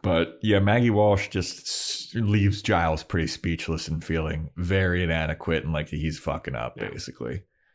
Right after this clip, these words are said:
Speaker 1: Um, so Giles, <laughs>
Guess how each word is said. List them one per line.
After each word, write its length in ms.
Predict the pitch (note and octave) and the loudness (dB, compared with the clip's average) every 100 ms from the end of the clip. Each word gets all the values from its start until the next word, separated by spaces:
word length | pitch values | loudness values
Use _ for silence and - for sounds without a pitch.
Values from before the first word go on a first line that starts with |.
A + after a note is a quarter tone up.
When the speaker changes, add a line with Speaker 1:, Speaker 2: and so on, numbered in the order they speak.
| _ _ _ _ - | _ _ _ _ -2
Speaker 1:
Um, 500 | G2+ G2 G2 G2 F#2+ _ _ _ _ _ | 2 2 2 0 -2 _ _ _ _ _
so 240 | - A#2+ | -2 0
Giles, 800 | G#2+ B2+ C3 C3+ B2+ B2 - - _ _ | 4 4 4 4 2 2 -2 -14 _ _
<laughs> 60 | - | -6